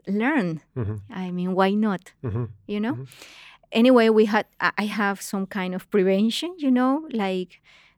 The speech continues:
Speaker 1: feeling a little, maybe a guilt,
Speaker 2: Mm-hmm.
Speaker 1: or, "Oh, I'm doing something wrong because
Speaker 2: Mm.
Speaker 1: I should only practice this way."
Speaker 2: Mm-hmm.
Speaker 1: But anyway, <laughs> we just, <laughs> okay, we, we
Speaker 2: Mm.
Speaker 1: just practice it, and then, um, we learned, uh, actually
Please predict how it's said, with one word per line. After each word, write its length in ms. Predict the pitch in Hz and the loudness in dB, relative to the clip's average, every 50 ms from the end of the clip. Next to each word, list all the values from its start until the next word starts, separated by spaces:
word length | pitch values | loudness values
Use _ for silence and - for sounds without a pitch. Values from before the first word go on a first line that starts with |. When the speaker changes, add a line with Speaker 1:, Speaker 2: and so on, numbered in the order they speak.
| _ | _
Speaker 1:
feeling 340 | - - - 208 190 196 202 | -18 -10 -4 -2 -2 -2 -2
a 60 | 196 | -4
little, 260 | 196 196 190 - 208 190 | -4 -6 -6 -6 -4 -2
maybe 400 | 226 214 208 208 208 196 208 202 | 0 0 0 0 -2 0 0 -2
a 40 | 185 | -2
guilt, 600 | 170 - 185 196 196 214 240 285 - - - - _ - | -2 0 0 2 4 2 2 0 -4 -8 -18 -18 _ -10
Speaker 2:
Mm-hmm. 200 | 123 95 107 143 139 135 - | -8 -6 -6 -6 -6 -4 -2
Speaker 1:
or, 160 | 190 190 185 | -2 0 0
"Oh, 180 | 190 196 220 214 | 0 0 0 0
I'm 300 | 208 202 202 202 202 202 | 2 2 2 0 -2 -2
doing 260 | 196 208 208 208 202 | -2 -2 -2 -2 -2
something 480 | 202 - 220 196 196 - 202 202 196 190 | -4 -6 -6 -8 -8 -8 -8 -8 -6 -6
wrong 380 | 196 196 190 190 196 208 202 190 | -4 -4 -2 -2 -4 -4 -6 -4
because 440 | 202 143 131 131 123 123 120 120 | -4 -2 -2 0 0 -2 -4 -6
Speaker 2:
Mm. 80 | - 180 | -8 -10
Speaker 1:
I 20 | |
should 280 | 180 - - - 185 - | -10 -8 -8 -8 -8 -8
only 240 | - 185 180 175 175 185 | -8 -10 -10 -10 -10 -12
practice 380 | - 185 175 _ - 190 185 | -12 -14 -14 _ -12 -14 -12
this 160 | - 180 180 | -10 -12 -10
way." 280 | 190 175 170 170 185 240 - | -8 -8 -8 -8 -8 -8 -6
Speaker 2:
Mm-hmm. 220 | 127 107 110 120 127 - - _ _ _ _ _ _ _ _ - | -4 -4 -4 -4 -6 -8 -14 _ _ _ _ _ _ _ _ -4
Speaker 1:
But 120 | 202 202 - | -4 -2 0
anyway, 420 | 214 208 214 208 202 196 202 240 240 240 233 220 175 - | 2 4 4 4 4 6 6 6 6 6 4 4 4 2
<laughs> 160 | - 214 214 | 0 2 4
we 180 | 233 208 214 | 6 6 6
just, 280 | 220 - 240 202 - - 214 208 196 - - - - - - | 8 8 8 8 8 8 6 6 6 4 2 -4 -20 -20 -20
<laughs> 440 | - - - - - 311 - - - | -16 -8 -8 -6 -6 -6 -10 -6 0
okay, 380 | - 226 208 - - 240 226 202 202 - | 0 2 4 6 8 10 10 8 8 6
we, 540 | 208 196 202 202 202 190 180 175 170 - - | 0 2 2 2 2 2 0 -2 -2 -4 -4
we 160 | - 190 190 | -2 -2 -2
Speaker 2:
Mm. 40 | 190 | -2
Speaker 1:
just 200 | 208 208 - - | -2 -4 -6 -4
practice 400 | - 196 202 196 - 247 226 - | -4 -4 -4 -4 -4 -6 -4 -4
it, 140 | 247 247 - | -6 -4 -4
and 240 | 220 220 226 240 | -4 -4 -4 -4
then, 400 | 233 240 233 233 233 226 226 220 | -4 -4 -4 -2 -4 -4 -4 -4
um, 380 | 208 196 190 185 180 180 - - _ _ _ - _ _ _ _ | -6 -6 -8 -10 -10 -12 -14 -18 _ _ _ -20 _ _ _ _
we 180 | - 214 220 220 | -6 -4 -2 -2
learned, 480 | 214 202 202 196 196 196 202 196 - - - | 0 -2 -2 -2 -4 -4 -6 -8 -10 -14 -12
uh, 400 | - 185 180 175 170 170 170 165 - - | -12 -10 -10 -10 -10 -12 -14 -14 -16 -16
actually 560 | - 185 - - 226 214 208 202 190 185 190 | -16 -14 -10 -8 -8 -8 -8 -8 -10 -10 -14